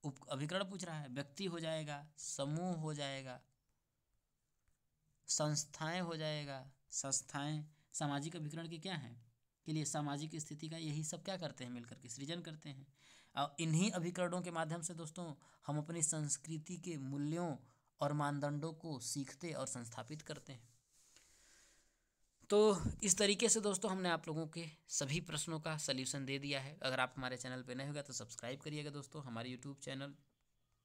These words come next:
टॉपर्स एकेडमी को, ठीक है। और वीडियो पसंद आए दोस्तों तो वीडियो को लाइक और दोस्तों शेयर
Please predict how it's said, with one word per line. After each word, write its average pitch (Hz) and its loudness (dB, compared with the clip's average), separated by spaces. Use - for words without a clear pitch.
टॉपर्स 165 6
एकेडमी 139 -4
को, 110 -12
ठीक 135 -6
है। 190 -4
और 127 0
वीडियो 139 0
पसंद 156 0
आए 156 6
दोस्तों 156 -4
तो 147 -4
वीडियो 131 -2
को 139 -6
लाइक 131 0
और 127 -2
दोस्तों 127 -6
शेयर 123 -2